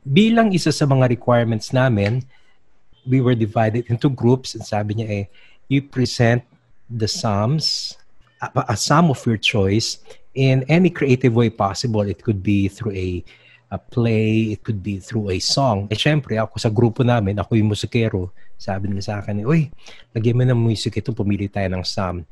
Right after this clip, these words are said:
And then, ayun, some, uh, yung ibang members ng grupo, si Father Hermel, tumulong din siya sa pag-ano ng lyrics. So, that was the time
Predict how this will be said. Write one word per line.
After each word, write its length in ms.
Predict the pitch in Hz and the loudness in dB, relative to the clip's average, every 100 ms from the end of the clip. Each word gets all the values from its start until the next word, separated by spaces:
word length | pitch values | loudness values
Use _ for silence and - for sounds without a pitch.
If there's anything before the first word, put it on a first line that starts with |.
| - - - _ | -20 -20 -20 _
And 200 | 101 104 | -8 -6
then, 680 | 101 104 101 98 98 98 107 | -2 -2 -2 -2 -2 -2 0
ayun, 360 | 160 160 98 104 | 4 4 2 -2
some, 720 | - 113 107 104 101 104 104 - | -2 0 0 0 0 -2 -6 -4
uh, 440 | 113 107 107 104 - - - - - | -2 0 -2 -6 -10 -20 -20 -20 -10
yung 200 | 120 131 | -4 0
ibang 240 | 113 117 | 2 4
members 480 | 113 127 120 123 - - | 6 4 4 2 0 -2
ng 120 | 110 | -2
grupo, 400 | 110 110 - 131 | 0 -2 -2 -4
si 160 | - | -4
Father 240 | 101 98 90 | -4 -2 2
Hermel, 560 | 151 156 127 135 156 - - - - | 4 4 4 4 0 -4 -18 -20 -12
tumulong 400 | - 101 98 98 | -2 0 0 0
din 160 | 95 92 | -2 -2
siya 120 | 117 | -4
sa 160 | - 107 | -6 -6
pag-ano 440 | 107 98 101 95 | -6 -6 -4 -2
ng 200 | 95 95 | -2 0
lyrics. 440 | 107 135 101 - 123 | 2 2 0 -4 0
So, 240 | 110 110 | 0 2
that 120 | 147 | 0
was 200 | 175 165 | 0 -4
the 80 | - | -4
time 360 | 110 113 127 | -4 -2 -2